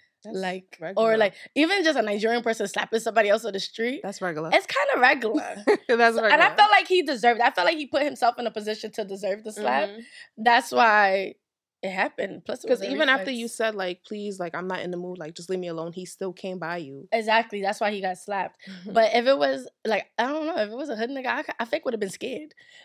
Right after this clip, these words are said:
Speaker 2: Like,
Speaker 1: Mm-hmm.
Speaker 2: he might fuck around, <laughs> p-, shoot, um, pull
Speaker 1: He
Speaker 2: out a
Speaker 1: gonna slap
Speaker 2: gun
Speaker 1: you
Speaker 2: on me.
Speaker 1: back. <laughs> He gonna
Speaker 2: Might
Speaker 1: punch you
Speaker 2: fucking
Speaker 1: back.
Speaker 2: slap me back.
Speaker 1: Dead ass.
Speaker 2: But maybe I'll do it, maybe I won't. I've never been in the circumstances where I had to do that. Um, <laughs>
Speaker 1: <laughs>
Speaker 2: I ain't slapping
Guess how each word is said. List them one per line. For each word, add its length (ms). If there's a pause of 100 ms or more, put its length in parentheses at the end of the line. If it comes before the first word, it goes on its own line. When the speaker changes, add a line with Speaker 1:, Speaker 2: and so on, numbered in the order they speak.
Speaker 2:
Like, 280
Speaker 1:
Mm-hmm. 380
Speaker 2:
he 60
might 220
fuck 220
around, 320
<laughs> 60
p-, 180
shoot, 240 (320)
um, 180
pull 120
Speaker 1:
He 40
Speaker 2:
out 160
a 20
Speaker 1:
gonna 20
slap 220
Speaker 2:
gun 80
Speaker 1:
you 60
Speaker 2:
on 140 (180)
me. 180
Speaker 1:
back. 180 (220)
<laughs> 80
He 60
gonna 180
Speaker 2:
Might 220
Speaker 1:
punch 40
you 60
Speaker 2:
fucking 80
Speaker 1:
back. 200
Speaker 2:
slap 240
me 100
back. 400 (160)
Speaker 1:
Dead 160
ass. 560 (680)
Speaker 2:
But 380
maybe 240
I'll 140
do 100
it, 60
maybe 180
I 120
won't. 320
I've 120
never 200
been 180
in 100
the 60
circumstances 580
where 100
I 60
had 200
to 60
do 180
that. 340 (420)
Um, 320
<laughs> 100
Speaker 1:
<laughs> 1200
Speaker 2:
I 120
ain't 120
slapping 340